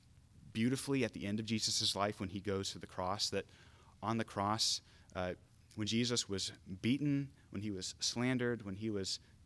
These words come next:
cussed out by the religious authorities, you see Jesus not responding in kind. When you see Jesus hung up on the cross, you see him offering up a prayer for those who abused, who abused him, saying, "Father,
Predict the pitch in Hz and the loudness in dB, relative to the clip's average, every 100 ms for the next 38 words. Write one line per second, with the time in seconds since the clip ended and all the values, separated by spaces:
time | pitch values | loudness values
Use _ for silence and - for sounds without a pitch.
0 | - 127 127 - 117 107 - - - 104 | -8 -2 2 4 6 6 4 -2 4 6
1 | 104 101 104 101 - 104 107 104 104 101 | 6 4 2 0 -2 -2 0 2 2 0
2 | 107 123 113 110 107 101 - - - 104 | 0 -2 0 2 2 2 0 -2 -6 0
3 | 104 113 107 - 101 101 104 101 98 90 | 2 4 2 2 0 2 0 0 -2 -2
4 | 95 92 98 107 - - - - - - | -2 -2 -2 -4 -8 -20 -20 -20 -20 -2
5 | 110 110 - 123 120 110 107 - - - | 2 4 4 2 0 0 0 0 -6 -2
6 | 135 135 135 123 113 104 - 104 95 - | 4 6 6 4 0 0 0 0 2 0
7 | - - - - - 113 - 139 135 117 | 0 -2 -14 -20 -4 0 2 4 4 2
8 | 101 - 117 120 139 127 117 101 - - | 0 -2 0 2 0 0 0 -2 -6 -2
9 | 113 113 101 95 - 95 98 98 98 - | 2 4 4 2 -2 0 2 2 0 -4
10 | - - - - - 110 92 87 95 98 | -8 -20 -20 -20 -8 -4 -4 -2 0 0
11 | - 98 - 95 90 95 104 - 82 82 | -2 -4 0 2 2 2 2 0 -4 -6
12 | - 104 95 - 98 101 98 | -4 -4 -4 -4 -2 0 -2